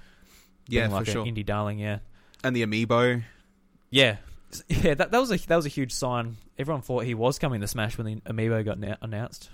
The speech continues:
Speaker 2: originally.
Speaker 1: Yeah, yeah,
Speaker 2: Yeah.
Speaker 1: for Brawl. Um,
Speaker 2: Mm.
Speaker 1: for Brawl, for Smash Four. Um, but, I, I mean, I, I don't mind. He's in there.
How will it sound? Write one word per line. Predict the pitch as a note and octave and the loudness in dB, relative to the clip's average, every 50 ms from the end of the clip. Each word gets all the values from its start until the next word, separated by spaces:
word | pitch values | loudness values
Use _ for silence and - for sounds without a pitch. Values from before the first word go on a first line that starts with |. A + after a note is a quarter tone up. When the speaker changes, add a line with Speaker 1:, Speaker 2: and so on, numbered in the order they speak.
| - - | -14 -10
Speaker 2:
originally. | A2+ A2+ A2+ G#2+ C3 A#2+ A#2 | -8 -6 -4 -2 0 2 2
Speaker 1:
Yeah, | A#2 A2+ A2 A2 A2 - - - _ _ _ - | 2 2 0 -2 -4 -8 -14 -20 _ _ _ -8
yeah, | B2 A2+ A#2 A#2 A#2 A2 | -4 -2 0 0 0 -2
Speaker 2:
Yeah. | G2+ G2+ | -2 -4
Speaker 1:
for | A#2 G2+ | -6 -6
Brawl. | - A2+ A2+ A2+ A2+ A#2 A2+ G#2+ - - _ _ _ _ _ _ - - | -2 0 2 2 2 2 0 -2 -6 -14 _ _ _ _ _ _ -10 -4
Um, | B2+ B2 A#2+ A2+ A2+ A#2 A#2 A2 | -2 0 0 0 0 -2 -4 -6
Speaker 2:
Mm. | |
Speaker 1:
for | A2 - A2 | -8 -8 -8
Brawl, | G2 - G#2 G2+ G#2+ A2 | -4 -2 -2 -2 -2 -2
for | - - A2+ G#2+ G#2 G2+ G#2+ - - | -4 -4 -4 -2 -2 -4 -8 -12 -14
Smash | - - - A2+ A2 - | -10 -6 -4 -4 -4 -4
Four. | - - A#2 A2 G#2+ A2 _ _ _ - - - - - - - _ _ - | -4 -4 -4 -4 -4 -6 _ _ _ -20 -20 -20 -20 -20 -20 -20 _ _ -4
Um, | - A2 A2+ G#2+ G#2+ G#2 G#2+ - _ _ _ _ _ _ _ _ _ _ - D#3+ - | 0 0 0 0 -2 -6 -8 -12 _ _ _ _ _ _ _ _ _ _ -20 -2 2
but, | - B2 A#2+ - - - _ - - | 4 4 4 2 -2 -14 _ -2 2
I, | B2+ B2+ - G#2 C3+ | 2 4 6 8 8
I | |
mean, | C3+ C3+ C3 B2 | 8 6 4 4
I, | A2+ A#2 C#3 C3+ - | 4 6 6 6 8
I | - C3 | 8 8
don't | B2+ A#2+ A2+ | 8 6 4
mind. | - G2+ G2 G2 G2+ G2 | 2 0 0 0 -2 0
He's | - B2 A#2+ - | 0 0 2 2
in | B2 A#2 A2+ | 0 0 0
there. | A2+ A2+ A2 A2 A2 | 0 0 2 0 0